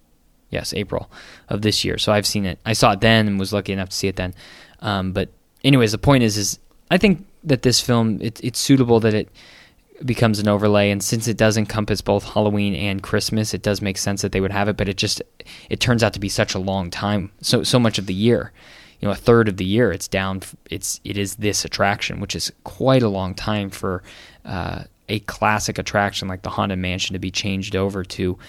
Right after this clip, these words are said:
um, a, a ride overlay that, for a movie that came out in nineteen ninety-three and wasn't that popular when it came out. Only recently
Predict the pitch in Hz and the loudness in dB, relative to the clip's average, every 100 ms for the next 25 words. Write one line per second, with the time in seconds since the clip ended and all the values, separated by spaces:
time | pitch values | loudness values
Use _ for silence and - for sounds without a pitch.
0 | - - _ - 95 87 82 80 - _ | -20 -20 _ -10 -6 -6 -8 -12 -18 _
1 | 104 101 98 - 92 92 95 98 101 98 | -4 -2 -4 -6 -6 -4 0 0 0 -2
2 | 92 95 90 90 - _ _ _ _ _ | -2 -2 -2 -6 -10 _ _ _ _ _
3 | - 117 101 107 104 92 104 95 92 92 | -4 0 0 0 0 -4 -4 -4 -4 -6
4 | 95 - 95 92 - 120 107 107 135 120 | -6 -6 -6 -6 -2 0 2 2 2 0
5 | - 107 113 - 107 135 - 87 87 90 | 0 0 0 0 2 2 0 -4 -4 -6
6 | 117 107 98 110 87 98 113 98 95 104 | -8 -6 -2 -2 -2 -2 -2 -2 -2 -4
7 | - - 92 | -4 -6 -8